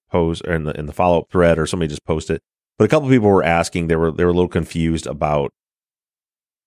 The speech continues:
I said that she, her footprint stopped when she crossed the creek and what the area looked like. I think I described pretty well what the area looked like, how if you go forward, there's a house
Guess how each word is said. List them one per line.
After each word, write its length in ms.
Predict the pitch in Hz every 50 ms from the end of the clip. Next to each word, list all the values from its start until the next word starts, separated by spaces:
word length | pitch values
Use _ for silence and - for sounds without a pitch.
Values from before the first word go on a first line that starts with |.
| _ -
I 120 | 87 90
said 260 | - - 107 95 85 78
that 120 | 87 -
she, 420 | - - 85 82 80 78 76 71 - -
her 140 | - 80 80
footprint 480 | - - 104 - - - 92 87 73 -
stopped 540 | - - - 85 76 73 76 - - - 87
when 100 | 82 76
she 140 | - 76
crossed 460 | - _ - 80 78 76 73 - - - _ _ _ _
the 80 | - -
creek 440 | - - - 135 123 113 107 101 -
and 80 | 87
what 120 | 80 82 -
the 100 | - -
area 320 | 78 82 80 78 78 78
looked 200 | 76 78 76 -
like. 160 | 76 78 78
I 60 | 92 101
think 140 | 131 117
I 60 | 87 80
described 380 | 71 - - - 98 85 -
pretty 160 | - 92 85
well 220 | 73 76 82 78 78
what 100 | 78 73
the 140 | - - -
area 260 | 87 80 80 78 78
looked 240 | 76 78 76 - -
like, 220 | 76 73 73 - -
how 180 | 78 76 71
if 80 | 73 - _ -
you 100 | 76 73
go 120 | 78 76
forward, 360 | - - - 92 85 80 78
there's 160 | 78 78 76
a 60 | 76 73
house 320 | 78 78 76 76 -